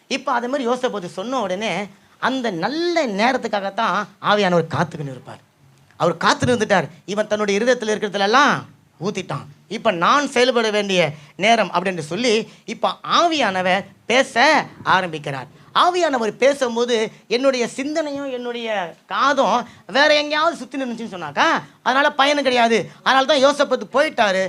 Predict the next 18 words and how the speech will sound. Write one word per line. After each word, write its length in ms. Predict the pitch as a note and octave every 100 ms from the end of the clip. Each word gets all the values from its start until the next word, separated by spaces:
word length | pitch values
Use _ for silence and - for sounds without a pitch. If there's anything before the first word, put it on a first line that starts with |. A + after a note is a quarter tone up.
| D3 _ D#3
தேவனை 300 | C4+ C#4+ B3+
தேடின்னு 380 | B3+ C#4 B3+
கொண்டிருக்கிறாரு, 480 | A#3 A3 G#3 G3+ F#3+ F#3 - -
ஆவியானவர் 600 | F#3 C4 B3 A3 G3+ G3 F#3
பேசுறாரு. 520 | A3+ A3+ F3+ D#3+ D#3 D3 - -
பதினாலுல 560 | A3+ D#4 D#4 C#4+ A#3+ A#3+
இருந்து 180 | B3+ A#3+
பதினேழு 400 | F#3+ A#3 C#4 A#3+
வரைக்கும் 320 | G#3+ G#3+ G#3
நீங்க 100 | F#3
வாசித்து 380 | D#3+ A3 F3 G3+ F3
பாத்தீங்கன்னா 420 | F#3 F#3 E3+ E3 E3 - -
ஆவியானவர் 580 | A#3 D4 C4 A3+ G#3 G3+
சொல்றாரு, 300 | G#3 G3+ G#3 - - E3
நேரடியான 1080 | A#3+ E4 E4+ D4+ C#4+ C4+ B3 B3+ B3+ B3+ B3
ஆலோசனை 580 | A3 A#3+ A3 G#3 G3 G3 - -
யோசபாத்துக்கு 580 | B3 C#4 A#3+ A3+ G#3 G#3
வருது. 220 | G#3+